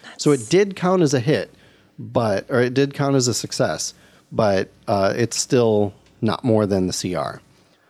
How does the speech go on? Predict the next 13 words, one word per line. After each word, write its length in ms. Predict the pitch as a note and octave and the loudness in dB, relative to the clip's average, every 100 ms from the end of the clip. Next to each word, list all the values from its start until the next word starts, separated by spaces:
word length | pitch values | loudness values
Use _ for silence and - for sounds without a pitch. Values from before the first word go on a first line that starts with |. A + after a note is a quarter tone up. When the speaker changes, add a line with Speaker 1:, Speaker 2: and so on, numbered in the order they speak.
| _ - | _ -10
Speaker 1:
Uh, 540 | F#2+ F2+ F2 E2+ E2+ F2+ - | -6 -6 -6 -10 -12 -14 -12
so 600 | - - B2 A2 G#2+ G#2 - _ _ _ _ _ _ _ _ _ - | -8 0 2 2 2 -2 -6 _ _ _ _ _ _ _ _ _ -16
you 760 | A2+ A#2+ A#2 A#2 A2 A2 G#2+ G#2+ - _ _ _ _ _ - | -2 2 4 6 4 4 2 -2 -12 _ _ _ _ _ -4
don't 220 | G#2 F#2+ | -2 0
know 160 | F#2 F2 | -2 -2
that 140 | F2 | -4
he's 180 | E2 - | -6 -6
there. 260 | B1 - - _ _ _ _ _ _ | -8 -8 -16 _ _ _ _ _ _
Speaker 2:
Great. 180 | - G#4 _ _ _ _ _ _ - | -12 -12 _ _ _ _ _ _ -2
Speaker 1:
Amanda 400 | C3+ F3 C#3 G#2+ | 0 2 2 2
knows 220 | F#2+ F2 | -2 -6
he's 200 | D#2+ D2+ | -10 -8
there. 320 | C#2+ - | -8 -8